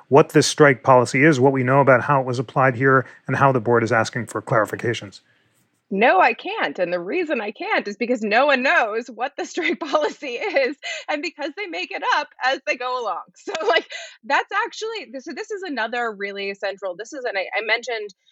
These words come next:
Speaker 2: the implausibility that, like, newsworthiness had not factored into Trump's staying up on the platform. And maybe they didn't use the term newsworthiness when they were considering this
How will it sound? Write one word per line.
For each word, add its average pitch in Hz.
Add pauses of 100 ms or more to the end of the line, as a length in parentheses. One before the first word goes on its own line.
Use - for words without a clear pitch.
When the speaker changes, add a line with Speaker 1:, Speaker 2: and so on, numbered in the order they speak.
(140)
Speaker 2:
the 220
implausibility 180
that, 170
like, 160
newsworthiness 175
had 165
not 156 (140)
factored 165 (120)
into 165
Trump's 160
staying 165
up 160
on 160
the 156
platform. 175 (320)
And 233
maybe 285
they 190
didn't 175
use 165
the 175
term 165
newsworthiness 156
when 151
they 143
were 143
considering 170
this 156